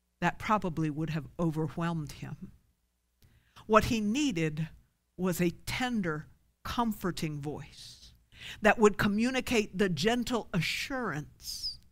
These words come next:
of God's presence. So God spoke to him in his weakness in the way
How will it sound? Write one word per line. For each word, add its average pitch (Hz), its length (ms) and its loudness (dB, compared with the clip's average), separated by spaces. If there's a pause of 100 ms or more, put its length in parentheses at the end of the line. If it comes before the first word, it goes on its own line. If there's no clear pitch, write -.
of 165 180 -2
God's 151 260 -6
presence. - 760 -14 (680)
So 220 200 2
God 208 340 10
spoke - 580 2
to 226 100 0
him 185 260 0 (140)
in 294 220 0
his 269 260 -6
weakness 220 680 -4 (160)
in 196 220 0
the 165 100 0
way 156 720 0